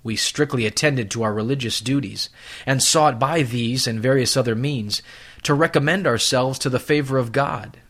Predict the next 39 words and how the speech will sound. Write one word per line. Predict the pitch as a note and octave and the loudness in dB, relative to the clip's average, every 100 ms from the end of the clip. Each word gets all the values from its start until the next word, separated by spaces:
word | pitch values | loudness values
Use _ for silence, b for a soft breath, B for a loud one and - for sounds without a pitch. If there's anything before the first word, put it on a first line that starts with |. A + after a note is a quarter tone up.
| _ | _
and | B2 A#2+ | -4 -2
induce | A2 C#3+ C#3 | 2 2 4
him | D3 C#3 | 2 2
to | - D3 C#3+ | 0 2 2
reward | C3+ D3 B2+ C#3+ F#3+ D3 | 2 2 2 0 0 -2
us | G#2 - - - - | -6 -10 -8 -8 -6
with | A#2 A2+ | -4 -4
heaven | - D3 B2 F#2+ | -2 -2 -2 -6
for | - A#2 | -4 0
our | B2 C3 B2+ B B | 2 2 0 B B
sincere | - - D3+ C#3+ - G#3 G3 | 0 2 4 4 4 4 2
attempts | - E3 C#3 F#2+ - | 2 0 0 -2 -6
to | - B2 | -2 -2
obey | A2+ G#2 A#2+ A2+ | -2 -2 -4 -4
his | G#2+ G2+ | -6 -8
commandments. | - G#2+ G#2+ G2 G2+ - - - _ _ _ _ _ - | -8 -8 -8 -8 -14 -10 -10 -10 _ _ _ _ _ -8
And | A2+ | 2
by | B2 | 2
these | A#2+ C#3+ B2+ A2 | 4 4 2 0
religious | A#2+ C#3+ B2+ A2 | 2 2 2 -2
performances, | - A2 - F3 A#2 - G2+ G#2+ - B B B B | -6 -8 -2 -2 -2 -6 -8 -8 -12 B B B B
we | - C3+ | 0 2
thought | - C#3 | 4 4
we | C3+ | 4
could | C3 B2 | 0 0
surely | - - E3+ D#3+ A#2+ | 0 2 4 4 2
be | A#2+ C3 | 2 2
able | C3 | 2
to | - C3 | 0 0
make | C#3 C#3+ | 2 0
a | - | 0
ladder | B2 C3 D3+ E3+ G2+ F#2+ | 0 0 0 -2 -4 -2
whereby | A#2+ A#2 B2 B2+ | 0 2 2 2
we | B2+ | 0
could | B2+ A2 | -2 -4
climb | - C#3 D3 E3 - | -2 0 2 0 -4
up | D#3 D3 - | -8 -8 -4
to | C#3 | -4
heaven. | C3 E3 C3 G#2+ | -4 -6 -8 -10